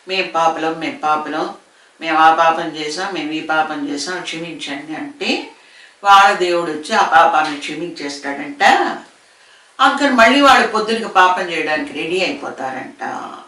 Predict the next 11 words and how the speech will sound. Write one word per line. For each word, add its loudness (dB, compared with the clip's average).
అని -10
మాట్లాడుతూ -2
ఉంటారని -4
నేను -2
ఇందాక 4
చెప్పా. 0
అదే 4
మళ్ళీ 2
మీకు -4
గుర్తు -8
చేస్తున్నా. -10